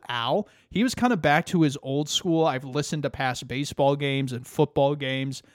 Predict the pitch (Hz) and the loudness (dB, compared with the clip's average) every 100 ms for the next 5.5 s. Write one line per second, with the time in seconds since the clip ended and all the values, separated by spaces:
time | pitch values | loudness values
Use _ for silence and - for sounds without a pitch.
0 | _ _ - 131 127 143 139 135 135 143 | _ _ -10 -6 0 0 2 0 0 -2
1 | 143 123 127 127 147 208 - _ _ _ | -2 -6 -4 -4 -2 -2 -4 _ _ _
2 | - 139 175 277 330 349 165 165 214 247 | -16 -10 -4 -2 -2 -2 2 2 2 2
3 | 196 160 - 160 139 160 - 190 - - | 4 4 2 -4 -2 -4 -4 -8 -6 0
4 | 156 - 165 175 - 127 123 151 160 170 | 0 0 -2 -2 -2 -4 -2 0 0 -2
5 | 151 151 151 151 151 | -2 -2 -2 -2 -4